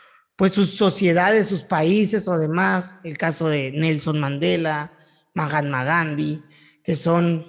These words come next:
que fueron líderes en, y lograron cosas que, que trascienden en la historia porque cambian la,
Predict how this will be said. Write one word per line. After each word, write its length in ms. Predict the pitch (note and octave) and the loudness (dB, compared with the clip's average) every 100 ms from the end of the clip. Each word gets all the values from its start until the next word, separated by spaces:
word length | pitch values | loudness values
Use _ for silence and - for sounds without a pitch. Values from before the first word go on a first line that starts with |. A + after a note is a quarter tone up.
| - | -10
que 100 | F3+ | -4
fueron 340 | F#3+ F#3+ A3+ | 2 4 4
líderes 480 | A3+ A#3 A#3 A3 - | 4 6 6 4 2
en, 340 | F3 D3+ C#3 - _ _ _ - - | 0 -2 -6 -14 _ _ _ -10 0
y 120 | G3 | 4
lograron 540 | G3+ F3+ F3+ G#3+ G#3+ - | 6 6 4 4 2 -2
cosas 480 | B3 C4 - A#3 A3 | 2 2 4 0 0
que, 400 | A3+ F#3 D#3 - - - - _ | -4 -4 -4 -8 -20 -20 -20 _
que 140 | A3 G#3 | 0 2
trascienden 1300 | G#3 F#3+ - A3 G#3 A3 A3 B3 A#3+ A#3+ - - _ | 2 2 2 2 2 2 2 2 0 -4 -12 -20 _
en 300 | G3+ F#3+ F3+ | 0 2 0
la 140 | F3 | 2
historia 760 | E3+ C3 - B3 A3 G3 A3 G#3 | 0 -2 0 2 4 2 0 0
porque 320 | G3+ F#3 D#3+ | -2 -2 -4
cambian 440 | - F#3 G3 G#3 | -2 0 0 0
la, 320 | F#3+ E3 D3 | 0 -2 -6